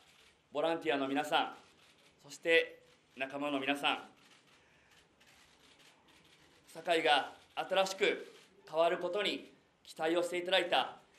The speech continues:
堺市民の皆さんのおかげです。相手候補を応援された皆さんにも、長藤が市長になって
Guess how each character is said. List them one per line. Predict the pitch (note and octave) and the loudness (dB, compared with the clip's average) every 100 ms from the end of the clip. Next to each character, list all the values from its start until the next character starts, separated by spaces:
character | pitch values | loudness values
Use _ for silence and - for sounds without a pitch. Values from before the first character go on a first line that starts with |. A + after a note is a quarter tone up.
| _ _ _ - | _ _ _ -20
堺 | - - F#3 | -18 -4 -4
市 | F#3 G3+ | -2 -6
民 | F#3+ F3 | -6 2
の | F#3+ F#3+ - - | 4 4 0 -14
皆 | C3+ D#3+ | -6 -6
さ | E3+ E3 | -2 -4
ん | D3+ | 0
の | E3 E3 E3 - | 2 2 -2 -14
お | - | -14
か | C#3+ | -6
げ | C#3+ | -2
で | C#3 | -2
す。 | - - - _ _ _ _ _ _ _ _ _ _ _ _ _ _ _ _ _ | -2 -8 -20 _ _ _ _ _ _ _ _ _ _ _ _ _ _ _ _ _
相 | D3 D#3+ | -2 0
手 | F3 | 0
候 | F3+ | 2
補 | E3 F3 | 6 6
を | D3+ - - - - - | 6 4 -6 -18 -16 0
応 | D#3+ | 4
援 | D#3+ | 4
さ | D#3+ | 4
れ | E3 | 2
た | E3 E3+ E3 - - | 8 8 8 4 -8
皆 | F3 | -6
さ | F3+ E3 | -2 -2
ん | |
に | E3+ | 0
も、 | G3+ D#3+ - - - _ _ _ - _ - | 4 4 4 -6 -18 _ _ _ -20 _ -4
長 | D#3+ G3+ | 6 8
藤 | F#3+ F#3 | 8 6
が | G3 D#3 - - - - | 8 8 6 -4 -18 -18
市 | - | 0
長 | A#3+ G#3 | 6 8
に | F3 | 8
な | E3 | 4
っ | - | 6
て | C#3+ A2+ - | 4 4 -2